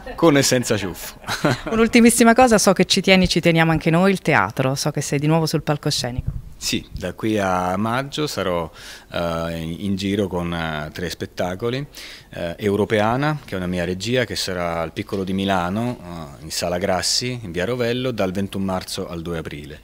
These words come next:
Speaker 1: Poi il recital su Flaiano che porto già in giro da tre anni, Non svegliate lo spettatore, tra aprile e maggio ci saranno diverse date. E poi nelle prime due settimane di maggio con L'uomo più crudele del mondo, lo spettacolo che porto in scena insieme a Francesco Montanari, testo e regia di un giovanissimo autore veramente bravissimo, Davide Sacco,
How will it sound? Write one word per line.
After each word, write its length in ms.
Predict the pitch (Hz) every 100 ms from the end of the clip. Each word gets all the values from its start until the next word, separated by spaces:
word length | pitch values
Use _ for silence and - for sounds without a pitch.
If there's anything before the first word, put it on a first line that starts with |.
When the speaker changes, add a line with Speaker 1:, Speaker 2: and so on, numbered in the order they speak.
| - - - -
Speaker 1:
Poi 200 | - 104
il 60 | 98
recital 440 | 107 101 107 95
su 100 | -
Flaiano 480 | 101 104 98 101 92
che 100 | 85
porto 320 | 80 82 -
già 300 | 82 92 90
in 140 | 87 85
giro 240 | 87 82
da 160 | 80 80
tre 160 | 101
anni, 320 | 98 107 113
Non 100 | 98
svegliate 340 | 82 90 85 78
lo 80 | 78
spettatore, 640 | - 82 98 92 120 90
tra 140 | 87
aprile 240 | 85 90 85
e 20 |
maggio 300 | 90 87 80
ci 100 | 78
saranno 320 | - 85 90
diverse 380 | 101 107 - 135
date. 400 | 110 101 113 143 - - - -
E 120 | 170
poi 200 | 165 160
nelle 180 | 139 113
prime 240 | 139 139
due 140 | 127 117
settimane 420 | 117 123 110 123
di 80 | 151
maggio 460 | 131 139 139 156
con 160 | 120 98
L'uomo 180 | 107 104
più 160 | -
crudele 380 | 101 104 104 98
del 120 | 98
mondo, 500 | 101 90 85 90 104
lo 60 | 98
spettacolo 640 | - 92 104 95 95 90
che 120 | 85
porto 260 | 82 90 -
in 80 | 85
scena 240 | - 92
insieme 240 | 85 - 87
a 60 |
Francesco 420 | - 90 90 -
Montanari, 760 | 92 92 90 92 95 87 82 80
testo 320 | 95 95 -
e 20 | 90
regia 280 | 82 90
di 80 | 95
un 100 | 90
giovanissimo 580 | 87 87 104 - - 90
autore 380 | 90 101 95 82
veramente 380 | 98 90 104 110
bravissimo, 560 | 92 95 90 - - 80
Davide 320 | 90 98 120
Sacco, 480 | 107 90 - -